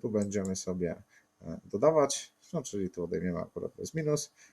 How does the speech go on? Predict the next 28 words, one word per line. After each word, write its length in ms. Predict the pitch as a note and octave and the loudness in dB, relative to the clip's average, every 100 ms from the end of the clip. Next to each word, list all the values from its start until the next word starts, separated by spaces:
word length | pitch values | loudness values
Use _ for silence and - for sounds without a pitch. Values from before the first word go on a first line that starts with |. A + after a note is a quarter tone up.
| _ | _
a 180 | D3+ C#3+ | -4 -4
tu 160 | C#3 - | -4 -10
postawimy 580 | - - G2+ G2 G2 G2+ | -8 -2 -2 0 -2 -2
sobie 340 | - F#2 F#2+ | -2 0 0
znak 280 | F#2 G2 - | 0 -2 -4
równości 720 | - A2+ C#3+ - - A#2 A2+ - _ _ _ - | -8 -2 0 -2 -2 0 0 -4 _ _ _ -4
lub, 300 | F#2 F#2+ - - _ | -2 -2 -6 -20 _
jak 180 | - F2+ | -8 -8
chcecie, 540 | - - - F2 F2 F#2 - | -6 -8 -6 -4 -4 -6 -10
możemy 280 | F2+ F2 F2+ | -10 -8 -8
sobie 240 | - F2+ | -6 -8
postawić, 880 | - F2+ - E2 E2 E2 - - _ _ - | -8 -12 -8 -6 -6 -8 -10 -16 _ _ -18
mm, 360 | E2 D#2 D#2+ D#2+ _ - - - _ _ | -14 -12 -12 -14 _ -20 -20 -20 _ _
kreskę 440 | F2 F2+ - F#2+ | 0 0 0 -2
jako, 500 | D#2+ D#2 - D#2+ D#2+ - | -2 -2 -4 -4 -4 -10
e, 540 | - - D#2 D#2+ - - | -12 -8 -4 -4 -6 -10
po 100 | - | -14
prostu 380 | - D#2+ - - | -10 -10 -8 -6
proporcję, 600 | - E2 D#2+ D2+ - - | -4 -2 -2 -4 -6 -8
więc 220 | - - | -12 -8
może 360 | F2+ F2 D#2+ D#2 _ | -6 -4 -6 -6 _
po 60 | _ | _
prostu 300 | D#2+ - - | -12 -12 -16
z 40 | - | -16
proporcji. 640 | - - A#2+ A#2+ - G#2+ - - - | -8 0 0 0 -2 -4 -6 -18 -18
Czyli 200 | - C#3+ | -6 -2
mamy 260 | A#2+ A2 F#2 | 2 2 0
tak, 160 | - | -4